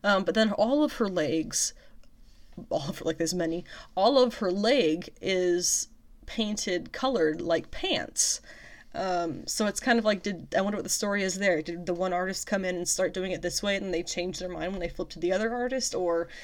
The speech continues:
was there a miscommunication? Be-, I don't think it's that, because both artists, um, in this issue have her wearing shorts, but the legs are painted like pants. Um,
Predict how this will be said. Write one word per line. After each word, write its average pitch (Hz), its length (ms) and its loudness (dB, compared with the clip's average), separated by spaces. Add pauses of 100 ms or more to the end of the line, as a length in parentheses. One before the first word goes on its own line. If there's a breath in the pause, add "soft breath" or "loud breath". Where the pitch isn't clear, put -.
(560 loud breath)
was 185 240 -4
there 180 180 0
a 175 40 0
miscommunication? 190 1080 2
Be-, - 300 -4
I 175 120 4
don't 202 200 4
think 220 140 2
it's - 120 -6
that, - 240 4
because 185 260 -2
both 208 360 -2
artists, 214 560 0 (480 loud breath)
um, 185 500 0
in 202 140 0
this 202 180 -2
issue 202 340 0
have 175 280 0
her 180 160 2
wearing 170 380 0
shorts, - 640 4 (460 loud breath)
but - 220 8
the 190 100 0
legs 180 440 4
are 170 480 2 (100)
painted 226 420 2
like 143 200 -2
pants. - 680 2 (460 loud breath)
Um, 160 640 0